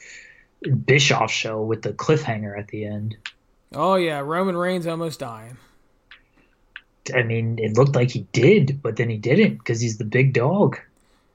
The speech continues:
Speaker 2: Yeah, a fucking lighting truss fell on him, and then he just got up and walked away looking slightly concerned.
Speaker 1: Yeah, he was like, "Ah, eh, that kinda sucked." Like, you could see, I, I actually, like, paused the video. You could see it landed on some stuff, and so it didn't completely crush him,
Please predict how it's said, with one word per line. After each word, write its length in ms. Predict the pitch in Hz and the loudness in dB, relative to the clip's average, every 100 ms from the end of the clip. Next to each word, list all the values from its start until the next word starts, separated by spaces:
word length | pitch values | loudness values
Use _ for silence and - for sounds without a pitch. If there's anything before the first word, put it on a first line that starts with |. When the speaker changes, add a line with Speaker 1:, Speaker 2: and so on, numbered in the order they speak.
| _ | _
Speaker 2:
Yeah, 460 | 226 226 151 160 170 | -2 2 2 2 0
a 40 | |
fucking 440 | 160 254 247 175 151 | 2 0 0 -2 0
lighting 320 | 180 196 202 | 0 2 0
truss 320 | - 208 202 | 0 -2 -2
fell 260 | - 190 208 | -2 0 2
on 260 | 208 220 | 2 0
him, 120 | 214 | 0
and 120 | 170 165 | -4 -2
then 160 | 170 | -2
he 120 | 175 | -2
just 180 | 175 156 | -4 -2
got 220 | 170 170 | 0 2
up 160 | 175 175 | 2 -2
and 120 | 160 | -4
walked 300 | 156 160 - | -2 -2 -2
away 300 | 151 156 165 | -6 -2 -2
looking 260 | 156 147 156 | -4 -8 -10
slightly 400 | - 160 151 156 | -8 -8 -6 -8
concerned. 580 | 139 - 151 151 170 143 - - _ _ _ _ - 135 - 143 | -10 -10 -8 -6 -8 -10 -14 -20 _ _ _ _ -10 -8 -2 4
Speaker 1:
Yeah, 220 | 233 139 | 4 6
he 140 | 170 | 6
was 120 | 139 135 | 6 6
like, 160 | 139 190 | 4 2
"Ah, 380 | 240 202 - - - | 2 2 0 -8 -10
eh, 320 | 190 202 143 139 | -2 -2 -2 -6
that 180 | 175 185 | -8 -6
kinda 240 | 156 135 | -2 -2
sucked." 480 | - - 151 - - | -2 -6 -6 -8 -8
Like, 300 | 117 117 113 - - - - | -4 -4 -6 -12 -18 -14 2
you 120 | 214 | 6
could 180 | 247 208 | 6 6
see, 380 | 262 285 285 196 | 6 6 6 4
I, 300 | 175 196 185 | 4 4 4
I 400 | 151 170 165 156 | 4 4 4 2
actually, 500 | 156 160 - 147 131 | -2 -2 0 2 4
like, 240 | 123 113 - | 2 -4 -8
paused 360 | - 135 131 | -2 2 4
the 80 | 127 | 2
video. 340 | 117 120 127 123 | 2 6 6 6
You 140 | 123 | 4
could 160 | 147 139 | 2 2
see 200 | 190 202 | 4 2
it 140 | 120 | 2
landed 460 | 117 120 127 139 135 | -2 2 4 6 4
on 220 | 135 139 | 2 2
some 180 | 147 139 | 2 0
stuff, 480 | - 135 147 143 | 0 2 2 0
and 140 | 123 131 | -4 -4
so 200 | 120 120 | -2 -2
it 140 | 110 | 0
didn't 360 | 123 131 123 - | 2 4 2 -2
completely 500 | 117 110 127 123 113 | -6 0 2 2 0
crush 360 | - 113 113 | 2 0 4
him, 280 | 139 135 143 | 6 8 8